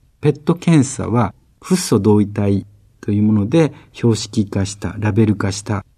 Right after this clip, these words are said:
ブドウ糖を使って、正常細胞よりもブドウ糖の取り込みが多いがん細胞を見つける方法なわけです。つまり、がん細胞はブドウ糖の消費量が多いので、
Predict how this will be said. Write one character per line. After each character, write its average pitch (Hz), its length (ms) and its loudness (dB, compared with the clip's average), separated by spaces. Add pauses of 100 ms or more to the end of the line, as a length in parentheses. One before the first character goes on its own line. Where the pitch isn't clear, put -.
ブ 120 100 0
ド 143 140 6
ウ 143 60 4
糖 139 240 4
を 143 80 4
使 135 240 -8
っ 120 40 -2
て、 117 440 -4 (240)
正 170 260 6
常 170 220 6
細 160 320 0
胞 113 320 4
よ 131 100 6
り 117 80 6
も 113 240 6
ブ 107 140 -2
ド 139 100 8
ウ 143 80 4
糖 139 140 4
の 135 140 4
取 135 180 2
り 123 60 -6
込 139 80 2
み 131 140 6
が 127 200 2
多 120 180 4
い 104 260 2
が 135 140 2
ん 151 80 6
細 165 240 2
胞 147 300 4
を - 40 -2
見 131 140 4
つ 135 100 -12
け 151 140 -2
る 160 120 2
方 104 260 -2
法 - 440 -6
な 107 140 -2
わ 90 120 -4
け 98 120 -8
で 90 80 -8
す。 - 160 -20 (960)
つ 165 60 4
ま 160 100 8
り、 123 300 2
が 147 160 4
ん 165 80 4
細 180 180 4
胞 127 120 4
は 101 140 4
ブ 107 120 2
ド 135 140 4
ウ 131 40 0
糖 131 140 4
の 131 100 6
消 131 200 2
費 127 120 -4
量 120 180 2
が 92 220 -4
多 131 140 6
い - 20 6
の 90 160 2
で、 101 240 -2